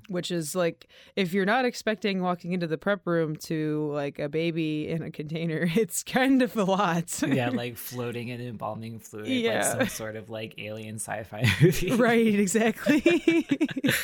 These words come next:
Speaker 2: Yeah, that does make sense, though. Like, they're so small and their skin is so fragile and they're, like, still developing. I can see how that would work pretty well.
Speaker 1: Yeah,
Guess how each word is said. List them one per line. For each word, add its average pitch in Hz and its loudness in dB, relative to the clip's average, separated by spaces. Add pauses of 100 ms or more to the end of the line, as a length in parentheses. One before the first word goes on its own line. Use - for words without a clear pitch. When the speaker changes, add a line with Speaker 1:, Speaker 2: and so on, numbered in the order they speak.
(600)
Speaker 2:
Yeah, 117 2
that 170 0
does 139 -2
make 147 -8
sense, 117 -8
though. 107 -6
Like, 110 -8
they're 120 -6
so 120 -8
small 107 -4
and 101 -8
their 104 -8
skin 104 -8
is 104 -8
so 104 -10
fragile 104 -8
and 101 -12
they're, 107 -12
like, 107 -12
still - -8
developing. 104 -12
I 101 -10
can 113 -14
see 107 -10
how 104 -8
that 104 -12
would - -18
work - -16
pretty 120 -16
well. 123 -12 (320)
Speaker 1:
Yeah, 156 -2